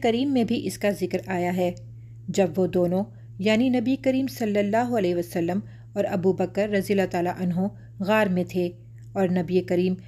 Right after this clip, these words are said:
اپنے ساتھی سے فرما رہے تھے، "غم نہ کرو، اللہ ہمارے ساتھ ہے۔" سورہ توبہ،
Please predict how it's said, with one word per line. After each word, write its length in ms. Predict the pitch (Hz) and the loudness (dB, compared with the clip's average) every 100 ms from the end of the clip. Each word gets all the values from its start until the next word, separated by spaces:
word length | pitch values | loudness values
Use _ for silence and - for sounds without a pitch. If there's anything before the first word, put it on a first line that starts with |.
| - | -6
اپنے 260 | 226 233 262 | -4 2 0
ساتھی 440 | - 247 240 302 | 0 -2 2 2
سے 160 | 311 302 | 4 0
فرما 400 | - 208 190 233 | -2 0 2 2
رہے 220 | 233 185 | 0 0
تھے، 220 | 175 180 175 - - - 190 | 0 -2 -4 -10 -20 -8 2
"غم 140 | 196 | 2
نہ 100 | 175 175 | 2 -2
کرو، 260 | 175 175 214 - - - | 0 0 0 -4 -18 -6
اللہ 200 | 240 247 | 0 2
ہمارے 400 | 285 240 196 175 | 4 4 4 2
ساتھ 360 | 180 196 175 180 | 0 -2 -2 -2
ہے۔" 140 | 185 180 - - - - | -4 -4 -12 -18 -18 -16
سورہ 280 | - 185 180 175 | -2 0 2 2
توبہ، 300 | 175 170 | 2 2